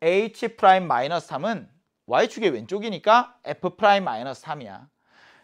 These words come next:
H 프라임 사는 Y축의 오른쪽이니까 G 프라임 사야. 그럼 이 값들이 십이와 이십육이 되어서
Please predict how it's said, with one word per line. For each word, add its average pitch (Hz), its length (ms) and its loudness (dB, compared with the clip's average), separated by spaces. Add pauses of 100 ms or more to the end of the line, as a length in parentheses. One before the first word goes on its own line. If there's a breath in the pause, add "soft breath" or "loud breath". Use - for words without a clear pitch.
(280 soft breath)
H 233 520 0
프라임 220 280 6
사는 190 420 0
Y축의 226 680 4
오른쪽이니까 247 920 2 (140)
G - 300 -10
프라임 196 340 0
사야. 120 520 -8 (180 soft breath)
그럼 151 160 -10
이 180 60 -4
값들이 175 480 0
십이와 139 840 -4 (180)
이십육이 170 600 -8
되어서 139 480 0